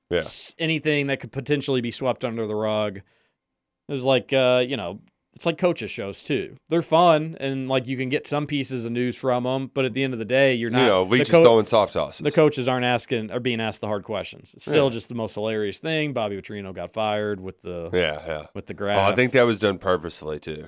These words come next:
Speaker 1: 'cause he
Speaker 2: Yeah.
Speaker 1: hated so much doing that show. But, uh,
Speaker 2: Good
Speaker 1: yeah.
Speaker 2: stuff.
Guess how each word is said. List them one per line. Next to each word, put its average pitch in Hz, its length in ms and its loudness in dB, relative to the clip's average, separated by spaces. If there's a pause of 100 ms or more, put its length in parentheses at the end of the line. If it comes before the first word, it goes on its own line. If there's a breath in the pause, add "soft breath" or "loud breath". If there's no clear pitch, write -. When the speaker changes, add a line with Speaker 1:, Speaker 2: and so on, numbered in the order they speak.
Speaker 1:
'cause 87 120 -8
he 87 80 -4
Speaker 2:
Yeah. 80 60 -6
Speaker 1:
hated 78 380 -2
so 78 200 -4
much 73 280 -12
doing 76 280 -10
that 71 180 -18
show. 71 320 -14
But, 87 240 0 (320 soft breath)
uh, 95 280 -2 (640)
Speaker 2:
Good - 160 -16
Speaker 1:
yeah. 135 260 6
Speaker 2:
stuff. - 200 -20